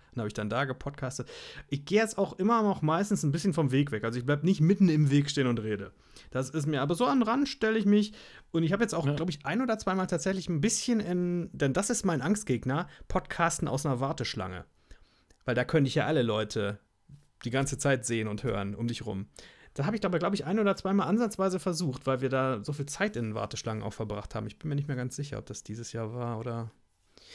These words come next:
Speaker 1: ja, aber wie gesagt, Punkt, äh, Strich, Komma, <laughs> Schlussstrich,
Speaker 2: Ja.
Speaker 1: Summstrich.
Speaker 2: <laughs> Schlussstrich.
Speaker 1: Sie wissen, was ich meine.
Speaker 2: <laughs>
Speaker 1: Bottom line.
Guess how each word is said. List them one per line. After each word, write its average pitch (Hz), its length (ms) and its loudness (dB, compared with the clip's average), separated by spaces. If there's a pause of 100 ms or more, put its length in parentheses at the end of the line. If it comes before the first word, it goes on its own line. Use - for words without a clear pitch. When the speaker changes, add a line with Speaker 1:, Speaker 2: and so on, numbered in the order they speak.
(260)
Speaker 1:
ja, 123 220 2
aber 139 360 0 (120)
wie 127 160 -8
gesagt, 104 340 -6 (260)
Punkt, 123 420 -4
äh, 110 300 -6
Strich, - 400 -6 (160)
Komma, 120 400 -6 (800)
<laughs> - 0 - (400)
Schlussstrich, - 720 0 (500)
Speaker 2:
Ja. 135 140 0
Speaker 1:
Summstrich. - 640 8
Speaker 2:
<laughs> - 20 -16
Schlussstrich. 151 420 2
Speaker 1:
Sie 165 100 6
wissen, 247 180 4
was 202 100 10
ich 147 120 4
meine. 190 340 6
Speaker 2:
<laughs> - 20 -6
Speaker 1:
Bottom 170 360 4
line. 156 460 2